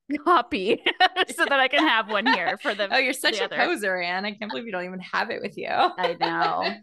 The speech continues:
Speaker 2: <laughs>
Speaker 1: I can't believe it. I think I wanted to protect all of them, knowing how much they're worth, and now I'm like,
Speaker 2: <laughs> Yeah,
Speaker 1: "I need it for
Speaker 2: right.
Speaker 1: research. I need the physical book."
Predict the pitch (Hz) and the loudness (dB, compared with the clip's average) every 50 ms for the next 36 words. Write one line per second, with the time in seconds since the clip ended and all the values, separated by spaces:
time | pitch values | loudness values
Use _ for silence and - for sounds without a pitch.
0 | - 359 359 - - 190 208 - 196 165 175 - - 170 185 196 185 170 185 190 | -10 -10 -8 -8 -10 -10 -8 -8 -8 -8 -8 -10 -10 -10 -8 -8 -6 -4 -4 -4
1 | - - 202 247 208 202 196 202 202 196 190 208 - - 196 185 - - - 220 | -4 -4 -4 -4 -4 -2 -2 -2 -2 -2 -4 -6 -10 -10 -12 -12 -12 -6 -6 -6
2 | 208 - _ - 175 180 180 175 180 190 - 185 175 185 185 185 185 185 185 190 | -6 -4 _ 0 0 0 0 -2 -4 -2 -2 -2 -2 -2 -4 -4 -4 -4 -4 -2
3 | 208 247 190 180 196 190 - - 190 175 175 185 185 180 180 - - 190 180 185 | -4 -4 -4 -4 -4 -6 -4 -4 -4 -2 0 0 2 2 0 0 -4 -6 -4 0
4 | 185 185 180 185 190 - - 349 - - - 339 - - - - 440 247 277 320 | 0 0 0 0 0 0 0 0 0 2 2 2 2 2 0 0 0 0 0 0
5 | 381 392 311 262 214 220 - 247 233 269 285 285 285 285 - 240 190 151 151 - | 0 0 0 2 2 2 2 2 2 0 -2 -2 -4 -2 -2 -2 -2 -2 -4 -4
6 | - 214 208 233 294 285 285 302 294 285 330 320 254 302 - 302 247 214 254 220 | -6 -4 0 0 0 0 0 -2 0 0 0 0 -2 0 0 0 0 2 2 2
7 | 196 170 - | 2 2 0